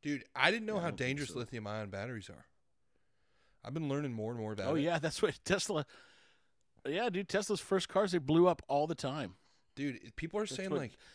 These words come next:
Speaker 2: that
Speaker 1: if
Speaker 2: was the thing, is Elon was like,
Speaker 1: Go ahead.
Speaker 2: Oh, there's a huge delay, bro. There's gotta be a huge delay. Go ahead.
Speaker 1: I just was reading, like, people were saying that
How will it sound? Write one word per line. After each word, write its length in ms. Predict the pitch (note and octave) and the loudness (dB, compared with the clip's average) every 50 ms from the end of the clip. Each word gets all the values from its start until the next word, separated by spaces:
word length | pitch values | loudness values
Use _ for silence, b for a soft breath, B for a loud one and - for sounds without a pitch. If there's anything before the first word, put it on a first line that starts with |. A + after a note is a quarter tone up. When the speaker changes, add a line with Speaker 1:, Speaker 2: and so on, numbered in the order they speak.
| B B B | B B B
Speaker 2:
that 100 | C#3+ D#3 | 2 4
Speaker 1:
if 60 | G3 | 4
Speaker 2:
was 100 | G#3+ F#3 | 4 4
the 80 | D#3 D3+ | 2 0
thing, 220 | - - G#3 G#3+ E3+ | 0 0 2 2 0
is 120 | C3 G#2+ - C#3 | -2 -2 0 0
Elon 160 | E3+ E3+ E3+ | 2 2 2
was 100 | D#3 C#3 | 2 2
like, 120 | C#3+ C3+ - - - _ _ _ _ _ _ _ _ _ _ _ _ _ _ _ _ _ _ _ _ | 0 -4 -4 -8 -16 _ _ _ _ _ _ _ _ _ _ _ _ _ _ _ _ _ _ _ _
Speaker 1:
Go 40 | - | -20
ahead. 100 | G#2+ A2 A2 _ _ _ _ _ _ _ _ _ _ _ _ _ _ _ _ - | -20 -20 -20 _ _ _ _ _ _ _ _ _ _ _ _ _ _ _ _ -14
Speaker 2:
Oh, 40 | G2 | -14
there's 180 | F2 E2+ - - | -14 -16 -18 -18
a 40 | - | -18
huge 500 | - - - - - - - A#2+ G#2 - - | -18 -18 -18 -20 -18 -8 -6 -6 -6 -6 -10
delay, 320 | - D2 D#2+ E2+ E2+ E2 | -14 -12 -10 -8 -8 -8
bro. 140 | D#2+ D2 D2+ D#2+ - - - - | -10 -10 -12 -12 -14 -14 -16 -16
There's 100 | F#2 F#2 | -14 -12
gotta 120 | F#2+ F2+ D2+ | -12 -10 -10
be 60 | C#2 | -12
a 40 | - | -12
huge 200 | F2 D2 - - | -14 -14 -16 -18
delay. 260 | - - - - - - _ _ - - _ _ _ - _ - _ - - _ - _ _ _ _ _ - _ _ _ _ _ b b b b b b b b b b b b b b b b b b b b b b b b b b b b b b b b b b b b b b b b b b b b b b b b _ _ _ b b b b b | -18 -20 -20 -20 -20 -20 _ _ -20 -20 _ _ _ -20 _ -20 _ -20 -20 _ -20 _ _ _ _ _ -20 _ _ _ _ _ b b b b b b b b b b b b b b b b b b b b b b b b b b b b b b b b b b b b b b b b b b b b b b b b _ _ _ b b b b b
Go 100 | - D3 | -2 0
ahead. 200 | D3 C3+ A2+ F#2+ - B B B B B B B B B B B B B B B B B _ _ | 2 2 0 0 -4 B B B B B B B B B B B B B B B B B _ _
Speaker 1:
I 140 | C3 D3+ F3+ | 4 4 4
just 200 | F#3 G3 - - | 4 2 -2 -2
was 120 | F#3 D3 | -4 -2
reading, 280 | C3 C3+ C3+ B2+ A#2+ A2 | 0 0 0 0 -2 -4
like, 180 | G2+ G2 F#2+ | -6 -8 -8
people 220 | - - A2 A2 G#2+ | -10 -12 -10 -8 -8
were 60 | G#2 | -8
saying 320 | - - - G#2 G#2 G#2 | -8 -6 -6 -6 -6 -6
that 220 | G#2 G2 F#2 E2+ | -6 -8 -8 -10